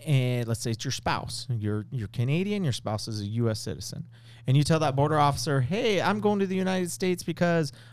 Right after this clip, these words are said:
I'm gonna go live with my spouse in the U S."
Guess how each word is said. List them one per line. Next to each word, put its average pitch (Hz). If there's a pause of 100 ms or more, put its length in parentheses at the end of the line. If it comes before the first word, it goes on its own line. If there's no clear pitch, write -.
I'm 165
gonna 170
go 160
live 147
with 135
my 131
spouse -
in 87
the 85
U 69 (100)
S." -